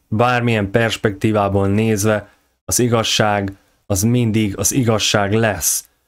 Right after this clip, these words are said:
A világban azonban nem az igazság uralkodik, hanem a hazugság. És ezt egyszerűen mindenki ki tudná deríteni, hogyha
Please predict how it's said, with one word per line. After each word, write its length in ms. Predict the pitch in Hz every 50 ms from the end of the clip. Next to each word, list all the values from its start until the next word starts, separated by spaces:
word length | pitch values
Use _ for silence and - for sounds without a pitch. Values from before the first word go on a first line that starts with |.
| _ _ _ _ _
A 80 | -
világban 840 | 107 123 151 160 139 120 117 110 101 101 113 110 110 110 107 110 - -
azonban 460 | 120 107 104 113 110 107 113 113 113
nem 420 | 117 127 139 143 131 110 104 104 -
az 160 | 104 101 98
igazság 540 | 110 98 104 104 - - - 110 98 95 98
uralkodik, 680 | 107 110 107 104 101 - - 107 104 117 117 - -
hanem 320 | - - 110 107 107 107 110
a 20 |
hazugság. 800 | 113 127 131 120 113 101 95 - - 110 98 92 92 95 95 - _ _ _ _ _ _ _ _ _ _ _
És 160 | - 104 95
ezt 160 | 120 117 - 147
egyszerűen 920 | 147 147 147 - - 127 120 117 117 117 113 110 107 107 104 98 98 - _ _
mindenki 560 | 113 117 127 131 131 123 117 110 98 101 98
ki 160 | - 120 123
tudná 340 | 120 123 117 107 110 107 104
deríteni, 640 | 98 104 117 113 117 113 107 - 117 110 107 104
hogyha 580 | 101 101 104 98 98 - 104 101 98 92 -